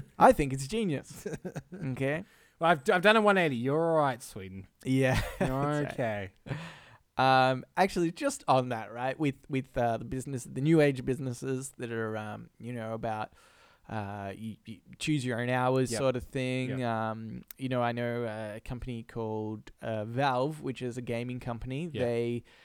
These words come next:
Speaker 1: released a handbook. It was supposedly, it got leaked, but it was like, I think you could find it on their website.
Speaker 2: Yeah,
Speaker 1: <laughs> So,
Speaker 2: right. <laughs>
Speaker 1: uh, and the, uh, idea was, yeah, you can, you c-, y-, nobody's your boss.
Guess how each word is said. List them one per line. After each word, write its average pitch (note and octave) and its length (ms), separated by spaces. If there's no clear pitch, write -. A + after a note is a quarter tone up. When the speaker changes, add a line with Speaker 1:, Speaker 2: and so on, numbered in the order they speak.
Speaker 1:
released C#3+ 460
a C#3 60
handbook. C3 720
It D3+ 60
was D3+ 100
supposedly, F3+ 800
it F3 80
got D#3+ 260
leaked, D3+ 600
but A#2 140
it A2 60
was G#2+ 180
like, G#2 360
I B2+ 140
think A#2 240
you A#2+ 100
could - 160
find A2+ 240
it A2+ 140
on A2 180
their G#2 140
website. G#2+ 500
Speaker 2:
Yeah, D#3+ 220
Speaker 1:
<laughs> - 0
So, - 160
Speaker 2:
right. G#3 100
<laughs> - 0
Speaker 1:
uh, C#3+ 500
and D3+ 680
the, D#3 720
uh, C#3 460
idea D#3+ 320
was, D#3 220
yeah, C#3+ 200
you C#3 180
can, C3 340
you C#3 180
c-, - 200
y-, D3 200
nobody's E3+ 540
your C#3 140
boss. B2+ 600